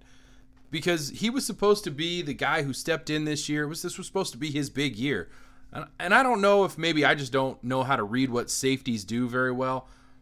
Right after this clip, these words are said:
but I just haven't seen him have any impact on the game in, in any way, really. And so I'd like to see if he,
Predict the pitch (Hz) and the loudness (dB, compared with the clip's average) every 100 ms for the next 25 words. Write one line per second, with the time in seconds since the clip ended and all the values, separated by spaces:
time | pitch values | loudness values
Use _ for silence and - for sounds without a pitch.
0 | - - - 151 208 240 220 208 180 143 | -20 -10 -2 0 0 -2 -2 -2 -2 -4
1 | 165 160 151 147 127 139 131 - 131 139 | -4 -2 -2 -2 -2 -2 -4 -6 -4 -2
2 | 135 76 117 - 110 104 110 104 98 104 | -2 -4 -8 -6 -6 -6 -6 -8 -8 -6
3 | 104 101 95 - - - - - - - | -6 -8 -10 -16 -20 -20 -20 -20 -20 -10
4 | 131 120 113 127 120 156 180 143 113 123 | -6 -6 -6 -8 -2 0 2 2 2 0
5 | 101 90 - 107 123 98 85 78 - 139 | -2 -6 -6 -2 0 -2 -6 -12 -8 -6
6 | 160 175 190 214 214 196 202 196 - 185 | 4 4 4 0 -2 -4 -2 -2 0 -2
7 | 180 175 | -2 -4